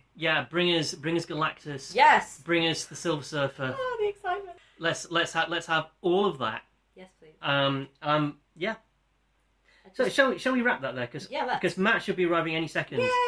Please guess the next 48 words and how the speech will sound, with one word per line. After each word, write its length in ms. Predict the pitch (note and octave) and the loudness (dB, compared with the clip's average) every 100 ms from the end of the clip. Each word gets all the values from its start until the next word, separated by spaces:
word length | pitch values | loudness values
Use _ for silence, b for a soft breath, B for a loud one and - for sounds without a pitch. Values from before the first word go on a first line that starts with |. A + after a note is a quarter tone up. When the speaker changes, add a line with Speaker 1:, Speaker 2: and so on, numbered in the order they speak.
| A#4 | 2
Speaker 1:
to, 460 | D3+ C3+ C3+ C3+ C3 | 2 0 -2 -6 -2
uh, 120 | C#3 - | -2 -2
to 120 | - | -6
talk 200 | - D3 | -12 -10
about 340 | C3 C3 C3 - | -4 -2 -2 -2
Stranger 300 | D#3 D3+ B2+ | -2 -2 -4
Things, 240 | A2 A#2 - b b b | -14 -16 -20 b b b
which 200 | A3 C4+ | 0 2
is 120 | B3 D3+ | 2 2
next 320 | G#3+ C4 - | 0 -2 -8
week's 160 | A2 | -12
podcast, 440 | - A2+ - G#2 - | -12 -14 -12 -14 -12
ladies 160 | G#2+ G#2+ | -12 -12
and 80 | |
gentlemen, 300 | A2 A2+ E3+ - b b | -12 -8 -8 -10 b b
which 220 | D3 D#3+ F3 | -8 -6 -4
we're 80 | |
totally 320 | - G#3 A#3 A3+ | -2 -2 -2 -4
recording 540 | A3+ C3 C3 C3+ A#2 | -4 -2 0 0 0
next 260 | D3 - F3 | -4 -6 -8
week. 240 | G3 - - | -8 -8 -12
Oh, 100 | C3+ | -4
yeah. 240 | F3+ D#3+ A2 - | 0 0 -2 -8
<laughs> 60 | _ _ - | _ _ 2
Uh, 100 | G3 | 4
so, 320 | G3+ D4+ E3 E3+ | 6 6 4 0
yeah, 160 | A3 | 0
that's, 400 | A#3+ B3+ E3+ - F3+ | 4 2 0 -6 -2
that's 400 | G#3 G#3 - - | 0 0 -4 -8
Jessica 340 | - F#3 - | -6 -6 -6
Jones, 480 | - G3 G3+ G3 - D3 | 0 2 4 2 -2 -2
that's 240 | F3+ D#3+ - | 0 0 -2
the 140 | F3 | -2
S 100 | E3+ | -2
D 140 | F3+ | -4
C 180 | D#3+ E3+ | -6 -6
C. 420 | D3+ F#3 F3 F3 _ b b b | -4 0 0 -2 _ b b b
Uh, 160 | D#3+ E3 | 0 2
thank 220 | G#3+ G3 | 2 2
you, 80 | G3 | 4
Hat, 480 | A#3+ C#4+ - - - _ _ _ _ _ | 6 6 4 -12 -14 _ _ _ _ _
for, 360 | - F#3+ F3+ E3 _ - | 0 2 2 0 _ -8
for, 200 | F#3 E3 | -4 -4
for 280 | - E3 D#3 _ _ | -4 -8 -8 _ _
discussing 420 | D#3 - G#3 G3+ F#3 | -20 -14 -8 -6 -4
things 200 | G3 E3 | -4 -2
with 120 | F#3 | -4
me. 220 | G3+ G#3 | -4 -8